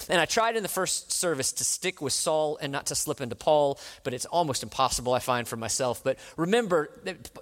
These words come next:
there's no name change going on here. Saul is the name that he uses when he's in Hebrew-speaking territory. Paul is the same name, but just the version that you hear when he's in Greek-speaking territory.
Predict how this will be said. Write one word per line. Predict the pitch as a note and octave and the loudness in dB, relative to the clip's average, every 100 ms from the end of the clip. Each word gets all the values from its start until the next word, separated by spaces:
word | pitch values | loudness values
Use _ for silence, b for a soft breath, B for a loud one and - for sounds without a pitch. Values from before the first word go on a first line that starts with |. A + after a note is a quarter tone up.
| - | -8
there's | F3 E3 | -2 2
no | A3 | 2
name | A3+ A3+ A3 | 4 2 2
change | - E3 E3 | 0 0 -2
going | C3 D#3 F3+ | 0 0 2
on | D3+ D3 | 2 0
here. | D3 C#3+ D3 B B | 0 0 -2 B B
Saul | - - F3+ F#3+ A3 A3 | -2 0 2 2 2 0
is | F#3 D3 C3+ | -4 -4 -4
the | E3+ | -4
name | F3 F#3 G#3 G#3 | -2 0 0 0
that | G#3 | -2
he | G3+ | -2
uses | E3+ F3 D#3+ E3+ | -2 -2 -2 -2
when | - E3 | -4 -2
he's | E3+ D#3+ | -2 -2
in | - E3 F3 E3 B B _ - | -2 -4 -4 -8 B B _ -10
Hebrew-speaking | - G3 F#3+ G#3 - F#3 F#3 F#3 | -2 0 0 0 0 -2 -4 -2
territory. | F3+ E3 - D#3 D#3 D3 B B | 2 2 2 2 2 0 B B
Paul | - G3 G3 G3 | -2 2 4 2
is | C#3 | 0
the | F#3 | -2
same | - F#3 F#3 F#3 | -2 -2 -2 -2
name, | D#3+ D3 D3 | -2 -2 -2
but | C3 C#3+ | -4 -4
just | C#3 - | -4 -6
the | C#3+ | -6
version | A#2 D3+ F#3 D#3+ E3 | -4 -2 0 -2 -4
that | D3+ - | -4 -4
you | D3+ | -6
hear | C3+ C#3+ D3 C#3+ | -4 -2 0 -2
when | C3+ | -4
he's | C3 C3+ | -6 -4
in | C#3 B2 | -4 -6
Greek-speaking | B2+ D#3 - - A2 A2+ | -6 -4 -4 -6 -8 -8
territory. | G2+ A2 G2+ G2+ F#2 | -6 -6 -6 -8 -10